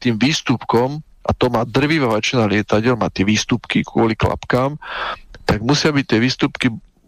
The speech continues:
kapotované, alebo jednoducho u športového lietadla tie výstupky je jednoducho vidieť. A musia to tvarovať tak, aby to čo najmenej škodilo odporu,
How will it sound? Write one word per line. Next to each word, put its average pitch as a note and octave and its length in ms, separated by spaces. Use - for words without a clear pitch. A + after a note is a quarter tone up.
kapotované, C#3 720
alebo C3 400
jednoducho B2+ 400
u A2+ 80
športového A#2+ 640
lietadla G#2+ 480
tie G#2 400
výstupky - 560
je G2+ 160
jednoducho G#2 400
vidieť. - 680
A C3 80
musia E3 240
to C3+ 160
tvarovať C#3+ 480
tak, C3 140
aby A#2 240
to A2+ 240
čo - 160
najmenej C3 640
škodilo B2+ 400
odporu, A#2+ 560